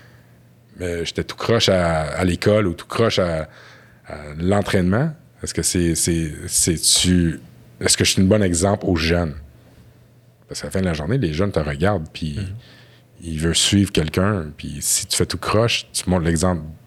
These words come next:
Speaker 1: qu'est-ce qu'on veut pas.
Speaker 2: Mhm.
Speaker 1: Donc, c'est, c'est, c'est, c'est touchy, effectivement, mais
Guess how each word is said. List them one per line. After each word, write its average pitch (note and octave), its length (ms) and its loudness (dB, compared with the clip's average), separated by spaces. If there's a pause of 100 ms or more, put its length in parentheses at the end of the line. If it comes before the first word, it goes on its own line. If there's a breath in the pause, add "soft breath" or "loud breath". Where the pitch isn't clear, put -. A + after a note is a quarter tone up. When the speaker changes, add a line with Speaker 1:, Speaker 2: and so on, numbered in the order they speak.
(140)
Speaker 1:
qu'est-ce D#2 200 -2
qu'on D#2 180 -2
veut D#2 200 0
pas. E2 260 -4 (380 loud breath)
Speaker 2:
Mhm. F2+ 240 2 (200)
Speaker 1:
Donc, D2+ 160 -4
c'est, F#2+ 200 2
c'est, G#2+ 220 0
c'est, C3+ 460 2
c'est C3+ 200 2
touchy, D3+ 460 0 (320)
effectivement, G2 600 -2 (160)
mais D#2+ 380 -2